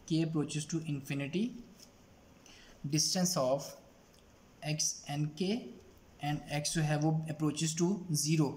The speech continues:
approaches to zero means less than epsilon। अब इस बात का मतलब क्या बनता है, ज़रा इसको यहाँ पे देखते हैं हम लोग कि एक्स एन के और X का distance less than epsilon है, so x एन k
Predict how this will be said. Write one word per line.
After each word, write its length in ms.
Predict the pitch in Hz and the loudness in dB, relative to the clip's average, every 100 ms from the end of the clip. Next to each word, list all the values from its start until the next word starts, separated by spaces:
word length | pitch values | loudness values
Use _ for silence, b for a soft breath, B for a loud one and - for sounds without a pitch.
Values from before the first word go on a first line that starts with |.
| 143 | -4
approaches 380 | - 143 - 156 | -2 -2 0 0
to 80 | 160 139 | 0 2
zero 200 | 147 170 175 | 4 6 6
means 260 | 175 220 - B B B - 139 139 | 6 4 2 B B B -4 -2 0
less 200 | 143 160 156 | 2 2 2
than 180 | 151 143 160 156 - | 2 2 2 0 -4
epsilon। 420 | 135 - 131 113 - B B B | -6 -4 -6 -6 -8 B B B
अब 100 | 175 | 0
इस 140 | 202 - | 2 4
बात 200 | 202 190 | 2 4
का 80 | 214 | 4
मतलब 480 | 180 151 - 180 180 | 4 4 0 0 2
क्या 140 | 190 | 2
बनता 260 | 175 139 143 | 2 2 0
है, 60 | 139 | 0
ज़रा 200 | 139 143 147 | 2 2 0
इसको 200 | 151 151 | -2 0
यहाँ 320 | 139 127 139 135 | -2 -2 -2 -2
पे 80 | |
देखते 300 | 131 135 - | -2 -4 2
हैं 80 | 170 | 4
हम 120 | 180 | 6
लोग 240 | 185 214 - B B | 4 2 -4 B B
कि 100 | 180 170 | -4 -2
एक्स 220 | 160 - | 0 2
एन 100 | 202 196 202 | 4 4 4
के 260 | 180 180 | 4 4
और 160 | 180 165 | 2 2
X 180 | 160 - | 2 0
का 140 | 185 | 2
distance 380 | 156 147 156 156 151 | 2 2 2 2 2
less 180 | 135 | 0
than 160 | 165 160 | 2 2
epsilon 340 | 160 160 151 | 0 2 4
है, 140 | 160 165 | 4 4
so 260 | 165 156 147 196 - B B B B - - | 2 0 0 0 -6 B B B B -20 -4
x 340 | 156 156 - - | -2 0 0 0
एन 160 | 156 175 175 - | 2 2 0 -2
k 100 | 151 | 2